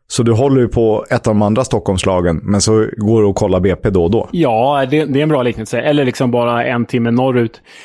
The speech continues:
Speaker 2: Uppsala. Har man varit fotbollsintresserad förr så har man liksom varit tvungen att välja mellan Sirius i lägre divisioner eller något av de stora etablerade Stockholmslagen. Känner flera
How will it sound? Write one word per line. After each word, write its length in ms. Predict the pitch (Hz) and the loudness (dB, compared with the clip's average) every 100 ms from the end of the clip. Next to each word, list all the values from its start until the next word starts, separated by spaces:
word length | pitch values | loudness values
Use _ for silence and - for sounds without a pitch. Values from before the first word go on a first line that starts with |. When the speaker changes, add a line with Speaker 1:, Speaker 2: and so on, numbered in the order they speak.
| - - | -8 -4
Speaker 2:
Uppsala. 720 | 135 - - 156 151 113 113 - | -4 -4 -2 0 0 -2 -6 -6
Har 120 | 127 | -2
man 120 | 123 | 0
varit 200 | 123 120 | 0 0
fotbollsintresserad 760 | - 127 123 120 113 147 131 120 | -2 -4 -4 -4 -2 -2 -2 -4
förr 380 | 165 139 123 117 | 0 0 0 -2
så 200 | - 123 | -4 -2
har 140 | 123 | -2
man 160 | 117 117 | -2 -2
liksom 160 | 113 | -4
varit 120 | 120 | -4
tvungen 520 | - 117 113 113 113 117 | -4 -4 -4 -6 -8 -10
att 120 | - | -6
välja 520 | 120 110 117 127 113 - - - _ | -4 -2 0 0 -2 -8 -20 -20 _
mellan 420 | 117 113 110 110 | -2 0 0 -2
Sirius 480 | - 135 127 120 - | 0 2 2 2 0
i 40 | |
lägre 260 | 120 117 113 | -2 -2 -4
divisioner 540 | 110 107 170 208 175 | -8 -4 0 0 0
eller 400 | 139 143 135 127 | 0 0 2 2
något 260 | 120 117 - | 2 0 -2
av 60 | 117 | -4
de 80 | |
stora 260 | 107 123 113 | -4 -4 -4
etablerade 360 | 113 113 107 110 | -4 -6 -6 -6
Stockholmslagen. 720 | 117 110 110 135 123 113 - _ - _ | -8 -8 -4 -2 -2 -4 -14 _ -20 _
Känner 320 | - 113 107 104 | -10 -6 -4 -4
flera 420 | 127 120 113 | -2 0 -2